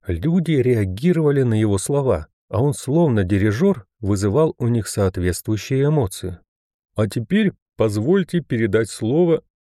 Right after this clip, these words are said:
капитану обсерваторов, уважаемому Змею», закончил Август свое выступление. Я прокашлялся и подошел к микрофону.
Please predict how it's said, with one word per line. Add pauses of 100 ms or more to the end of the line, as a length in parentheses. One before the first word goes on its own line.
(100)
капитану
обсерваторов, (300)
уважаемому
Змею», (600)
закончил
Август
свое
выступление. (600)
Я
прокашлялся
и
подошел
к
микрофону.